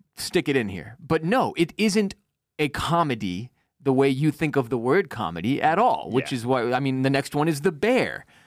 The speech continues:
Speaker 1: right? There are really funny lines in The Bear. I'm almost done with season one now.
Speaker 2: Yeah.
Speaker 1: We'll talk about it a little
Speaker 2: Yeah.
Speaker 1: bit at the end of the show today, but it is not a comedy.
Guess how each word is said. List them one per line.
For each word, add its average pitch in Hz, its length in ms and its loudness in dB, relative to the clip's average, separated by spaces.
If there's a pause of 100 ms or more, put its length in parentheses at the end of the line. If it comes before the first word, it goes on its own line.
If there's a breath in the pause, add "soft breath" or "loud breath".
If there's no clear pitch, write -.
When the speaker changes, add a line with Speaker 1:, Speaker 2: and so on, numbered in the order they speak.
(260 soft breath)
Speaker 1:
right? 135 260 0 (640 soft breath)
There 208 220 2
are 202 80 2
really 214 240 2
funny 208 280 2
lines 175 460 2
in 185 80 4
The 165 80 0
Bear. 156 320 2
I'm 156 100 0
almost 151 260 0
done 147 140 2
with 135 100 0
season 131 300 2
one 131 160 2
now. 151 300 2
Speaker 2:
Yeah. 110 200 -2 (140 soft breath)
Speaker 1:
We'll - 120 -2
talk 139 220 0
about 139 200 2
it 131 60 2
a 131 40 2
little 131 140 2
Speaker 2:
Yeah. 135 80 2
Speaker 1:
bit 135 80 2
at 123 80 -4
the 131 80 0
end 135 60 2
of 127 40 0
the 123 60 0
show 139 200 2
today, 156 180 2
but 151 340 -2 (500 soft breath)
it 226 140 -2
is 196 180 2
not 240 380 2
a 180 120 0
comedy. 220 840 -2